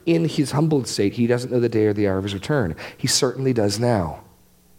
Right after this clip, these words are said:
Um, so we, let, we,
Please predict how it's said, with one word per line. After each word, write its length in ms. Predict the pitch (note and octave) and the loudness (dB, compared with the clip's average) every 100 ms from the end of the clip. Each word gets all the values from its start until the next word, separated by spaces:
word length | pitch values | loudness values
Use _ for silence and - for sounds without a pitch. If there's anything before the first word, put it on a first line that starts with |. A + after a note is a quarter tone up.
| _ _ _ _ _ _ _ - - - - | _ _ _ _ _ _ _ -20 -20 -20 -6
Um, 460 | A2+ G#2+ G2+ G2+ F#2 - - - - | 0 2 2 0 -4 -8 -16 -16 -10
so 340 | - - C3+ | -4 4 4
we, 180 | A#2+ C3 | 4 0
let, 460 | B2+ B2 B2+ C3 C#3 | -4 0 2 2 -2
we, 300 | B2+ C3 | -6 -4